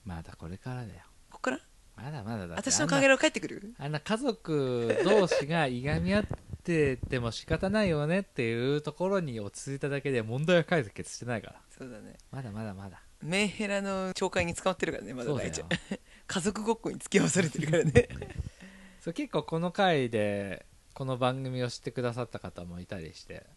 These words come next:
Speaker 2: うん。
Speaker 1: そう、リバイスっていうタイトルが良かったのか、結構再生数のランキングも高くて。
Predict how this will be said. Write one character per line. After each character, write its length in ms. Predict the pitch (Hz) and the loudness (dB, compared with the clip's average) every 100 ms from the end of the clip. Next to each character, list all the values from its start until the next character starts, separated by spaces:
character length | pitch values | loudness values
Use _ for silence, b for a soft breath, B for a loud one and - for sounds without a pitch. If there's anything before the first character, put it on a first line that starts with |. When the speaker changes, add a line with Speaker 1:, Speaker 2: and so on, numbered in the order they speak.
| - | -10
Speaker 2:
う 60 | 147 | -4
ん。 220 | 151 131 120 | -4 -4 -8
Speaker 1:
そ 440 | - 113 101 - - | -12 -10 -10 -12 -14
う、 40 | |
リ 120 | 101 113 | -8 -4
バ 160 | 131 | -2
イ 80 | 110 | -2
ス 160 | - - | -6 -12
っ 40 | |
て 80 | 104 | -8
い 40 | 95 | -6
う 40 | |
タ 140 | - | -2
イ 60 | 101 | -4
ト 140 | - | -4
ル 100 | 90 | -6
が 120 | 90 92 | -4 -2
良 100 | 98 | -4
か 80 | |
っ 40 | 87 | -8
た 100 | - | -14
の 120 | 87 87 | -16 -14
か、 220 | - - _ - - - | -16 -16 _ -20 -20 -12
結 160 | 147 | -10
構 80 | 117 | -8
再 200 | 110 113 | -8 -6
生 180 | 120 110 | -4 -6
数 120 | - 85 80 | -6 -12 -12
の 180 | 87 85 | -14 -12
ラ 120 | 92 | -12
ン 40 | |
キ 160 | - 92 | -12 -14
ン 60 | |
グ 60 | 90 | -12
も 160 | 87 - - - | -14 -16 -20 -20
高 220 | - 101 | -18 -16
く 120 | - | -16
て。 120 | - | -18